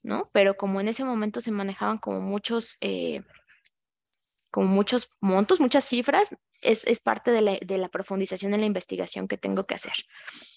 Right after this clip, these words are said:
Ujú. Entonces, eh, es par-, o sea,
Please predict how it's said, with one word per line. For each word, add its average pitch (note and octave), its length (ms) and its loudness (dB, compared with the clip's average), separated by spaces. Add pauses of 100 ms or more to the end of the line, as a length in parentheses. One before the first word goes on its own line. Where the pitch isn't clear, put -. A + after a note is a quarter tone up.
(120)
Ujú. G#3 220 2 (140)
Entonces, G#3+ 600 4 (480)
eh, F#3 480 4
es A3 220 4
par-, G#3+ 280 0
o G3+ 60 -8
sea, - 160 -10